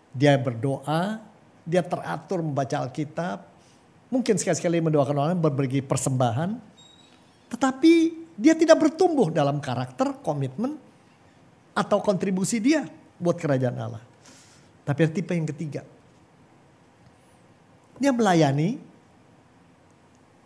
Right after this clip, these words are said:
dia tumbuh membaca firman-Nya, dia berdoa, tetapi dia mau diubah karena dia belajar. Ubah karakternya, kemampuannya, kontribusinya, komitmennya buat Tuhan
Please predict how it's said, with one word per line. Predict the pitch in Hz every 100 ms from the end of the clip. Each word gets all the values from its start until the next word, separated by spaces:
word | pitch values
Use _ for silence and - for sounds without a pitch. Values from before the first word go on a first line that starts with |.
| _
dia | - 135
tumbuh | 131 175 180
membaca | 180 151 151 160
firman-Nya, | - 160 165 165 180 226 -
dia | 151 156
berdoa, | 135 135 131 135 165 190 - _ _ _ _ _ _ -
tetapi | 156 156 151
dia | 147 139
mau | 127 127
diubah | 113 247 - 208 135 127 - -
karena | 131 123
dia | 123
belajar. | 113 120 113 107 - - - _ _ -
Ubah | 208 156 156 -
karakternya, | 135 135 131 - 123 117 139 175 - - _ _ _ _
kemampuannya, | 160 156 147 143 160 143 135 131 147 175 -
kontribusinya, | - 175 160 180 143 143 156 170 170
komitmennya | - 170 220 - 156 165 110 127
buat | 123 156 143
Tuhan | 165 135 127